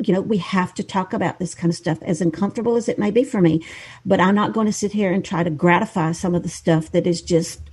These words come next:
awful. I, I will point you to where to look, and if you wanna go look at it, that's fine.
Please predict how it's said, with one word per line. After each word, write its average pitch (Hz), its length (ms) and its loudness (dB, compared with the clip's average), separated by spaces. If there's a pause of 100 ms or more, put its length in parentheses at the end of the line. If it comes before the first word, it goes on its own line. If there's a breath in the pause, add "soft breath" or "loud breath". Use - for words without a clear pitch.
(120)
awful. 220 580 2
I, 175 240 2
I 175 140 4
will 185 240 2
point 277 360 2
you 240 60 0
to 190 100 2
where 196 200 2
to 185 80 2
look, 190 280 2
and 165 120 6
if 156 160 4
you 190 240 4
wanna 302 220 6
go 196 120 2
look 170 220 2
at 151 180 2
it, 165 140 -4
that's - 260 -4
fine. 156 380 0